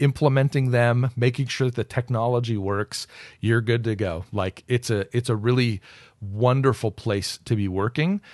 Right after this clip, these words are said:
because there are so many robust and well thought out tools that already exist. So you're not building from scratch. So, so when this is working, why should you even care about systems? When, when systems is working, people are getting visibility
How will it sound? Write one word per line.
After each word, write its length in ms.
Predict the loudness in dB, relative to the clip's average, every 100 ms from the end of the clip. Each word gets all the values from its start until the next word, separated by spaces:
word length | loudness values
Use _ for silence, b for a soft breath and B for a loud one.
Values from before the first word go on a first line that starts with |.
| B
because 320 | -4 2 2 2
there 140 | 0
are 40 |
so 400 | -2 -4 0 2
many 440 | 2 0 -2 -4 -8 -4
robust 540 | -2 0 0 0 -4
and 180 | -8 -4
well 180 | -2 -2
thought 220 | -2 -4
out 160 | -4 -6
tools 300 | -4 -4 -4
that 80 |
already 200 | -8 -8
exist. 460 | -10 -12 -12 -12 -12
So 160 | -2 0
you're 100 | 2
not 220 | 0 0
building 260 | 0 -2
from 200 | -6 -10
scratch. 520 | -12 -10 -12 -12 -16 -16 B B B B B B
So, 280 | 6 6 4
so 160 | 2 4
when 320 | 6 4 6
this 180 | 4 0
is 160 | -4
working, 360 | -4 -8 -8 -4
why 200 | 4 4
should 220 | 4 2
you 100 | 2
even 220 | 0 -2
care 260 | 0 4 4
about 220 | 2 -4
systems? 480 | -8 -10 -8 -10 -4
When, 280 | 0 0 0
when 260 | 2 2 2
systems 560 | 0 -2 2 2 2
is 140 | 0 -4
working, 440 | -4 -4 -8 -10 B B B B B
people 280 | 2 4 2
are 60 |
getting 260 | 4 4 4
visibility 760 | 4 4 2 4 4 2 -2